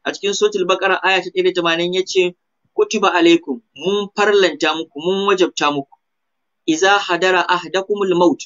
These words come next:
in ɗayanku ya zo barin duniya, ya zo mutuwa." Ya ce, "In taraka khairal wasiyya,"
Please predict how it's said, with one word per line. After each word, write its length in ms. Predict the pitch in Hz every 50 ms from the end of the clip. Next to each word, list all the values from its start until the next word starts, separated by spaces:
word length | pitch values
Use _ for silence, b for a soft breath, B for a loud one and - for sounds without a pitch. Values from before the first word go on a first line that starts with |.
| _ _ _ _
in 140 | - 208 214 208 208 -
ɗayanku 480 | 208 202 208 214 220 214 202 - - 175
ya 140 | 170 175 170
zo 220 | 170 180 180 175
barin 340 | 170 180 185 180 175 151 143
duniya, 280 | 156 160 170 165 151 147
ya 80 | 151 156
zo 140 | 165 185 190
mutuwa." 440 | 202 202 - 233 247 226 190 - _ _ _ _ _ _ _ _ _ _ _ _ _ _ _ _ _ _ _ _ _ _ _ _ _ _ _ _ _ _ _ _ _ _ _ _ _ _ _ _ _ -
Ya 120 | - 170
ce, 320 | 170 - 185 151 123 - _ _ _ _ _ -
"In 300 | - 196 214 220 220 208 - -
taraka 380 | - 180 180 190 190 190 180 165
khairal 480 | - - - 240 240 240 240 208 185
wasiyya," 440 | 170 156 139 - - 160 151 147